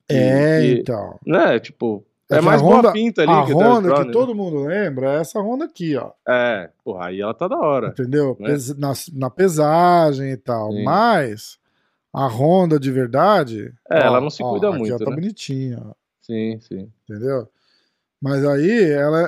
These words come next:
Speaker 2: ela é meio gorditas, assim, entendeu? Ela é chubzinha. Na hora da luta,
Speaker 1: Não, e ela
Speaker 2: ela
Speaker 1: não
Speaker 2: chega
Speaker 1: faz
Speaker 2: mais,
Speaker 1: questão, e, e
Speaker 2: ela
Speaker 1: ela
Speaker 2: chega
Speaker 1: não
Speaker 2: mais
Speaker 1: faz muita questão de
Speaker 2: rechonchudinha. O que não é
Speaker 1: Ela não
Speaker 2: problema nenhum, tem gente que gosta.
Speaker 1: É,
Speaker 2: Entendeu?
Speaker 1: mas não, eu ia falar que ela
Speaker 2: Ah.
Speaker 1: não fazia muita questão,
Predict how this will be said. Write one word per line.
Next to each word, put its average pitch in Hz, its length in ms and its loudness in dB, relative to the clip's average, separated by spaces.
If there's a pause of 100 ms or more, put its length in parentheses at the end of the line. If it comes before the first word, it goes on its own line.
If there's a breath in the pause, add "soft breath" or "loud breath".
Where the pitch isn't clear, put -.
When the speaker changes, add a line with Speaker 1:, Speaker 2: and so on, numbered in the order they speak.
Speaker 2:
ela 170 160 2
é - 20 2
meio 214 220 2
gorditas, 208 720 0
assim, 127 320 -6
entendeu? 120 340 -2
Ela 135 260 0
é 151 120 -4
chubzinha. 180 920 -2
Na 139 180 0
hora 160 180 4
da 165 120 4
luta, 151 180 4
Speaker 1:
Não, 226 80 6
e 190 80 6
ela 190 120 8
Speaker 2:
ela 214 80 6
Speaker 1:
não 214 80 2
Speaker 2:
chega 220 160 6
Speaker 1:
faz 202 100 4
Speaker 2:
mais, 208 140 4
Speaker 1:
questão, 196 280 0
e, 170 240 2
e 160 140 0
Speaker 2:
ela 156 140 6
Speaker 1:
ela 185 60 6
Speaker 2:
chega 185 220 4
Speaker 1:
não 202 80 4
Speaker 2:
mais 196 220 4
Speaker 1:
faz - 20 -6
muita 202 160 2
questão 202 280 0
de 202 180 0
Speaker 2:
rechonchudinha. 202 380 0 (180)
O 233 100 -2
que 392 100 0
não 359 100 4
é 311 40 4
Speaker 1:
Ela - 140 2
não 294 80 2
Speaker 2:
problema 285 120 2
nenhum, 294 380 2
tem 147 120 0
gente 139 140 -6
que 320 100 -2
gosta. 226 580 2 (480)
Speaker 1:
É, - 80 -2
Speaker 2:
Entendeu? 135 240 0
Speaker 1:
mas 160 100 2
não, 165 240 4
eu 165 120 6
ia 175 80 4
falar 170 200 0
que - 80 -8
ela 170 80 2
Speaker 2:
Ah. 175 60 2
Speaker 1:
não 180 80 -2
fazia 175 280 0
muita 180 200 -6
questão, 160 580 -2